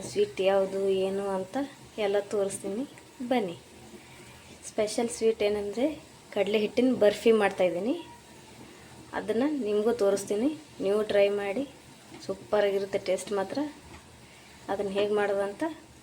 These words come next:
ನೋಡೋಣ ಬನ್ನಿ. ಇದಕ್ಕೆ ಬೇಕಾಗಿರುವಂಥ ಸಾಮಾನು ಫಸ್ಟು ಕಡಲೆ ಹಿಟ್ಟು ಮತ್ತು ಸಕ್ಕರೆ ಅಷ್ಟೇ, ಸ್ವಲ್ಪ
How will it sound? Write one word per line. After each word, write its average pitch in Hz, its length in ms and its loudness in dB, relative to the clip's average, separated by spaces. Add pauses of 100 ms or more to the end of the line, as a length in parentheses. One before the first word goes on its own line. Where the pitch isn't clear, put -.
(180)
ನೋಡೋಣ 202 380 4
ಬನ್ನಿ. 185 240 0 (1800)
ಇದಕ್ಕೆ 240 280 2
ಬೇಕಾಗಿರುವಂಥ 220 480 2 (120)
ಸಾಮಾನು 214 400 2 (240)
ಫಸ್ಟು 196 280 -4 (120)
ಕಡಲೆ 208 280 6
ಹಿಟ್ಟು 208 260 0 (680)
ಮತ್ತು 202 240 4 (220)
ಸಕ್ಕರೆ 196 400 2 (1300)
ಅಷ್ಟೇ, 196 260 4 (240)
ಸ್ವಲ್ಪ 226 320 -2